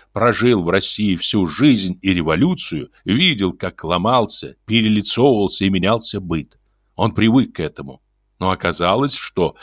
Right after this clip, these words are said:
привык он только в одной точке земного шара, в уездном городе Н. Приехав в родной город, он увидел, что ничего не понимает. Ему было неловко и странно, как если бы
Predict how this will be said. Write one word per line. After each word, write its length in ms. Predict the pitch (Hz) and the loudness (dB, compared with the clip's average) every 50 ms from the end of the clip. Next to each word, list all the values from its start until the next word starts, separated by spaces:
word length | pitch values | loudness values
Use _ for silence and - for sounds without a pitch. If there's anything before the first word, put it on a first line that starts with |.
| - _ - | -18 _ -2
привык 360 | 98 107 101 95 113 110 107 | 0 2 4 4 4 2 2
он 140 | 101 101 92 | -2 -4 -2
только 520 | - 107 107 107 98 - - - 107 95 | -2 0 0 0 0 -4 -6 -4 -2 -2
в 160 | 87 80 85 | -2 0 2
одной 400 | 98 95 92 104 123 156 147 107 | 0 0 0 0 0 0 0 0
точке 420 | 76 - - 90 80 - - - 78 | -2 -4 -6 -6 -4 -4 -4 -6 -6
земного 360 | 73 78 78 80 78 73 76 | -6 -6 -6 -4 -6 -6 -6
шара, 380 | - - - 82 67 67 67 _ _ _ _ | -6 -4 -2 -2 -2 -4 -8 _ _ _ _
в 100 | - 107 | 2 4
уездном 480 | 117 107 92 98 98 101 - - 127 117 | 4 4 4 4 2 2 0 -4 -4 -4
городе 400 | 92 87 82 85 85 85 113 - - | -2 -2 -2 -2 -4 -6 -10 -8 -6
Н. 300 | 143 131 98 - - _ _ _ _ _ _ _ _ _ _ _ _ _ _ _ _ _ | -4 -4 -4 -6 -10 _ _ _ _ _ _ _ _ _ _ _ _ _ _ _ _ _
Приехав 500 | - 139 175 185 190 190 170 - - 143 | 2 4 4 6 6 4 4 2 0 -2
в 40 | 135 | 2
родной 280 | 139 147 139 147 147 123 | 2 2 4 4 2 2
город, 460 | 90 113 135 151 156 151 147 127 - - - - - | 2 4 4 4 4 2 0 -4 -6 -8 -6 -6 -4
он 180 | 98 110 123 127 | -2 0 2 2
увидел, 400 | 127 123 131 165 160 139 143 127 | 2 2 2 0 0 0 0 0
что 300 | - - - 135 127 123 | 0 0 0 0 0 0
ничего 600 | 127 160 208 196 - - - 147 135 135 143 143 | 2 0 0 0 0 0 0 2 2 2 2 2
не 140 | 135 123 117 | 4 2 0
понимает. 1200 | 117 - - 113 110 104 98 95 87 80 82 78 78 78 73 71 65 - - - - - - - _ - | -2 -2 -4 -4 -2 -2 -2 -2 -2 -2 0 0 0 0 0 -2 -2 -4 -8 -10 -10 -10 -14 -18 _ -6
Ему 340 | - 87 104 117 120 113 104 | -4 0 2 4 4 4 4
было 240 | 95 104 113 110 104 | 4 4 4 4 4
неловко 560 | 101 104 101 98 117 147 135 - _ - 90 | 2 2 2 2 4 2 2 0 _ -10 -6
и 40 | 87 | -4
странно, 580 | - - - - 101 127 139 123 95 80 76 | -4 -4 -4 -2 -2 0 0 -2 -4 -8 -10
как 220 | - - 90 - - | -10 -12 -12 -6 -2
если 260 | 107 101 - - 92 | -2 -2 -2 -2 -4
бы 160 | 85 90 85 | -6 -6 -8